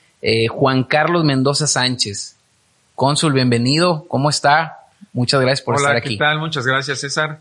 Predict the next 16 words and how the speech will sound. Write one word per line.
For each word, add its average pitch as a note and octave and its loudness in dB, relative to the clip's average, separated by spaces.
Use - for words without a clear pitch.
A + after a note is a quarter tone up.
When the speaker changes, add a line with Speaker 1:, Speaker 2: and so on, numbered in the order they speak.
Speaker 2:
Gracias C3 -8
por A#2+ -4
la A#2 -2
oportunidad A#2 -6
de B2+ -2
venir A#2 -4
a A#2 0
conocer G#2 -10
las A#2 -6
instalaciones G#2+ -10
y B2 -8
un B2 -10
proyecto A2+ -10
como A#2 -4
este C3 -4
que, G#2+ -10